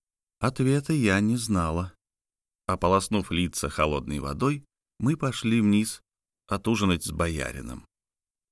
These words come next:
Гаэтано Росси за столом не оказалось. И когда подали первое блюдо, мне, кстати, вспомнилось, что застольный ритуал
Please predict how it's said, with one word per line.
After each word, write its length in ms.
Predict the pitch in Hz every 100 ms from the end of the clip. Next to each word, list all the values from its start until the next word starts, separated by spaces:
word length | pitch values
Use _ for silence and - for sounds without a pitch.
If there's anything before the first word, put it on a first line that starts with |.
| _
Гаэтано 720 | 104 101 117 113 123 110 95
Росси 360 | 92 117 151 165
за 140 | 156
столом 440 | 139 - 92 92 92
не 140 | 87
оказалось. 720 | 85 92 78 71 71 71 - _ _ _ _ _ _
И 80 | 95
когда 520 | 101 101 98 90 82 _ _ _
подали 320 | 87 78 76
первое 400 | 73 78 82 87
блюдо, 460 | 110 160 151 147 131 - -
мне, 260 | 92 82
кстати, 300 | 73 - 73
вспомнилось, 640 | 80 - 90 82 76 73 - _ _
что 200 | - 87
застольный 540 | 80 82 87 82 78
ритуал 560 | 78 73 - 76 73